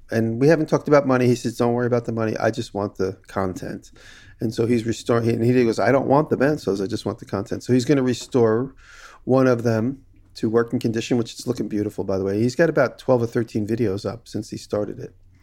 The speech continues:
And one video might be just how to pull a wheel off or just how to r-,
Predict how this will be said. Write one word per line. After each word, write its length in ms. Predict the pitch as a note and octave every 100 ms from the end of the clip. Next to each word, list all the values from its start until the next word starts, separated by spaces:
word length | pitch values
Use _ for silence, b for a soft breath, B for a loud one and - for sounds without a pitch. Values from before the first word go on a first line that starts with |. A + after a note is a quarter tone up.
| b b b
And 160 | D3+ D#3
one 140 | F#3
video 240 | D#3+ D#3 C3+
might 200 | C3+ C3
be 100 | C3
just 260 | C3 B2+
how 140 | A#2+ A#2+
to 180 | B2 B2
pull 280 | - C3
a 60 | C3
wheel 300 | C#3 C#3 G2+
off 320 | F#2 - -
or 200 | - G2+
just 280 | - G#2+ -
how 140 | - G2+
to 160 | A#2 B B B B B B B B - -
r-, 100 | -